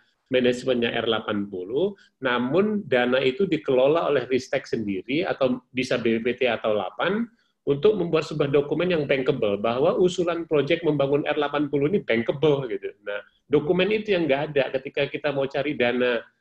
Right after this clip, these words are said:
keluar, mana ininya, kayak apa usulnya, gitu. Kan nggak cukup dengan sebuah dokumen PowerPoint, dengan, eh, gambar-gambar teknis saja,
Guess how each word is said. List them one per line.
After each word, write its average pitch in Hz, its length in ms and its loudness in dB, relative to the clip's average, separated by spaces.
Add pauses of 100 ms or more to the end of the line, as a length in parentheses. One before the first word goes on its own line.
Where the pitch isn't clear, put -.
keluar, 156 720 2 (240)
mana 202 400 2
ininya, 175 560 -2
kayak 156 320 0
apa 196 80 0
usulnya, 156 640 -4
gitu. - 160 -20
Kan 175 160 -4
nggak 160 320 -2
cukup - 160 -6
dengan 127 320 2 (320)
sebuah 117 560 0
dokumen 117 720 0
PowerPoint, 131 960 2
dengan, 101 560 -4 (420)
eh, 101 240 -6
gambar-gambar 107 640 -2
teknis 110 400 -6
saja, 120 320 0